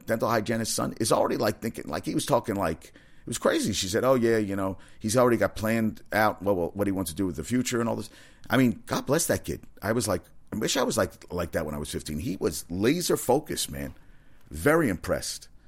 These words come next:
I said, "We all should be like that." But I say, N B A, hey, you could get hurt, something could happen. If it, if you can, if you, if, if there's a chance to,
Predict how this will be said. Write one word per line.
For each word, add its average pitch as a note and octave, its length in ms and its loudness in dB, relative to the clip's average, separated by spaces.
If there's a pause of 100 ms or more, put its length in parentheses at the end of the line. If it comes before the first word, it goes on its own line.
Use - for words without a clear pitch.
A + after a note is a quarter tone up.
(120)
I - 60 -8
said, F#2+ 140 -2
"We G2+ 100 2
all D#3+ 120 2
should F2+ 200 -6
be D#2 100 -6
like A#1 220 -10
that." - 240 -12 (600)
But - 100 0
I D#3 140 4
say, C3+ 420 4 (260)
N C#3 160 2
B C#3 160 8
A, C3+ 40 4
hey, A#2+ 340 4
you G2 120 -6
could G2+ 140 -2
get F#2 160 4
hurt, C#3 200 8
something G2 220 -2
could F2 100 0
happen. B2+ 460 2 (720)
If - 160 -6
it, A#2 200 -4
if F#2 140 -2
you C3+ 80 -2
can, D3+ 180 -6 (360)
if F2 140 -4
you, C#3+ 220 2
if, - 380 -2
if F2+ 180 -6
there's C3+ 180 4
a - 40 -6
chance C3 240 0
to, G2+ 180 0